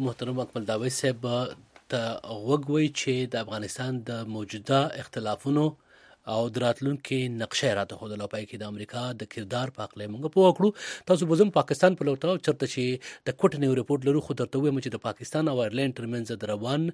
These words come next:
کرکټ نړیواله میچ کې دا وخت د آیرلینډ دوه اتیا لوبغاړي، دوه اتیا رنزونو باندې نهه لوبغاړي سوځېدلي دي او پاکستان درې سوه اووه دېرش رنزونو چې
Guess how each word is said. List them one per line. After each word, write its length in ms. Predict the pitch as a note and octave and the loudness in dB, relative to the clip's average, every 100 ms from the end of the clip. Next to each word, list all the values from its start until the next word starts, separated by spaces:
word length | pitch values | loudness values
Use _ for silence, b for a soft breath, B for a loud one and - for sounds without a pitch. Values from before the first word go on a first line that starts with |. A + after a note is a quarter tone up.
| B B - | B B -4
کرکټ 260 | C3+ F3 - C#3+ | 0 0 2 2
نړیواله 380 | B2+ B2+ B2 A#2 A#2 | 4 4 4 2 0
میچ 180 | C#3+ - - | 0 -2 -2
کې 420 | D3 C#3 D3 A#2 C3 | 2 4 2 0 0
دا 80 | B2+ | 2
وخت 240 | A#2+ - C3 B2 C3 A2+ | 0 -4 -6 -4 -4 -4
د 100 | - A2 | -6 -6
آیرلینډ 580 | A2 A#2 C#3+ C#3+ A2+ A2+ | -6 0 0 0 -4 8
دوه 120 | D#3+ F#3+ | 10 10
اتیا 260 | - B2 A2 | 8 -2 -2
لوبغاړي، 440 | G#2 G2+ A#2 B2 B2+ B B B A#2+ D3+ | -4 -2 0 -2 -6 B B B 4 12
دوه 120 | F#3+ | 12
اتیا 180 | - D#3+ C#3+ | 12 6 6
رنزونو 280 | C#3 D#3+ D3 | 6 6 6
باندې 160 | C#3+ C3+ | 4 4
نهه 180 | C3 A#2 | 2 0
لوبغاړي 300 | G2 G#2 G#2 | 0 -2 -4
سوځېدلي 380 | - G2 G2+ C3 D3 | -6 -8 -4 -4 -2
دي 80 | F3+ | -2
او 80 | E3 | -2
پاکستان 440 | A2 A#2 - B2 A2+ | -4 -4 -6 -6 -4
درې 120 | A#2+ A#2 | -2 -2
سوه 120 | C3+ C3+ | -2 -4
اووه 180 | B2 D#3 | 0 2
دېرش 160 | C3 - | 0 -2
رنزونو 340 | G#2 A#2+ A#2 - B B | -8 -6 -8 -8 B B
چې 60 | B | B